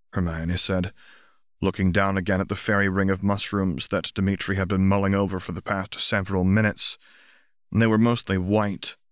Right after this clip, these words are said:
but the caps had brown undersides, and some of the mushrooms were a little yellow here and there. Her stomach growled, as if to suggest to her that its hunger would be a sufficient antidote for any potential toxin.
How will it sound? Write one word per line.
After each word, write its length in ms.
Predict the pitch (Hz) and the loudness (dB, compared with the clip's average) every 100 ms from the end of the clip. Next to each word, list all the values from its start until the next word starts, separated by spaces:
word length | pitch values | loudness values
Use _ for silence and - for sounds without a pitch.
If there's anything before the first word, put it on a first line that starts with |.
| _ _ | _ _
but 120 | - - | -10 -8
the 60 | |
caps 420 | - 117 107 - | -4 -2 -2 -4
had 300 | - 95 87 | -4 -4 -4
brown 300 | 101 101 95 | 0 0 2
undersides, 760 | 98 98 - 101 90 78 69 - | 0 0 -2 -4 -4 -6 -8 -10
and 260 | 52 50 - | -10 -12 -14
some 240 | - - 92 | -10 -6 -4
of 60 | |
the 40 | 87 | -2
mushrooms 540 | 87 - 90 85 80 | -4 -4 -6 -6 -4
were 80 | 95 | -2
a 60 | 90 | 0
little 180 | 92 | 0
yellow 320 | 92 92 95 92 | 0 0 0 -4
here 240 | 92 101 | -4 -2
and 180 | 95 92 | 2 2
there. 320 | 101 101 95 - - - _ _ _ _ | 4 2 -2 -8 -20 -20 _ _ _ _
Her 120 | - | -4
stomach 380 | - - 113 107 90 | -2 -2 -4 -4 -6
growled, 600 | - 95 101 101 78 - _ _ _ _ | 0 2 2 0 -2 -8 _ _ _ _
as 280 | 104 95 - | -2 0 -2
if 100 | 92 | -6
to 80 | - | -6
suggest 640 | - 87 98 92 - - | -8 -4 -2 -2 -4 -6
to 80 | 95 | -2
her 240 | 98 90 | 0 0
that 120 | 87 | -2
its 280 | 90 - - | -4 -4 -2
hunger 320 | 120 110 98 | 0 0 -2
would 180 | 87 87 | -2 -2
be 140 | 98 92 | -2 -2
a 80 | |
sufficient 440 | - 95 92 - 85 | -4 -8 -8 -6 -2
antidote 520 | 101 98 101 90 - | 0 0 -2 -4 -4
for 180 | - - | -6 -4
any 220 | 107 101 | 0 0
potential 460 | - 95 95 90 82 | -2 -4 -2 -2 -4
toxin. 640 | - 98 - - 78 78 | -2 -4 -4 -10 -10 -12